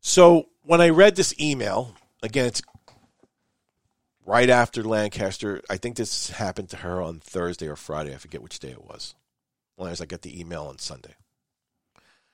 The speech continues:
It really, really bothered me. Two reasons why it bothered me was because you have a coach who either doesn't care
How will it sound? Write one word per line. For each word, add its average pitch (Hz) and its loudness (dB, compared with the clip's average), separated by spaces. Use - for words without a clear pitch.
It 120 -2
really, 120 0
really 98 -4
bothered 76 -12
me. - -20
Two 277 -2
reasons 92 -4
why 80 -4
it 73 -12
bothered 107 2
me 113 -8
was 107 -6
because 95 -8
you 107 -10
have 95 -6
a 92 -18
coach - -8
who 107 -6
either 87 -8
doesn't 110 -8
care 95 -10